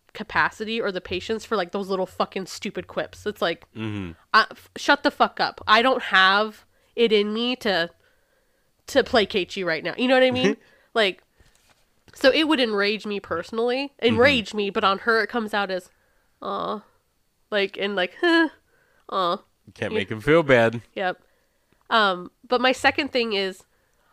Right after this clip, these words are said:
Speaker 1: I wanna know what he means when he says that. Does he mean, like,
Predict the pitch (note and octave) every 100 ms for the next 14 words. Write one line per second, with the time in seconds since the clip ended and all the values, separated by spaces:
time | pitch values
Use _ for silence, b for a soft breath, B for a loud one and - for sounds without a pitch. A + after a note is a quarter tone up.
0 | _ - A3+ G4 A4 G#4+ E4 A#3+ G#3+ A3
1 | A3 G#3 G3+ F3 - - - B3 B3+ C4+
2 | B3 G#3 F3+ E3 F#2 D3+ - E3 E3+ F3+
3 | - - - G1+ - _ _ _ _ _
4 | _ _ _ _ _ _ _ _ _ _
5 | - A#3+ - D#4 C#4 C4+ B3+ G3 F#3+ -